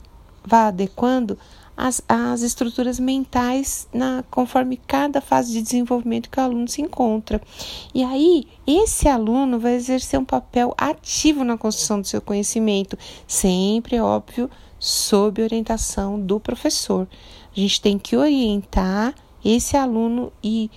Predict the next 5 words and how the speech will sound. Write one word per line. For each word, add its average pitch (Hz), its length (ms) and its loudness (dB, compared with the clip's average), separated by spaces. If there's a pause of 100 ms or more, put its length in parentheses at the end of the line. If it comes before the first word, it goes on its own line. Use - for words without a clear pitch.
(180)
estimulá-lo 226 1120 0
a 214 100 4
vencer 220 440 0
esses 214 260 -4
desafios. 208 680 -4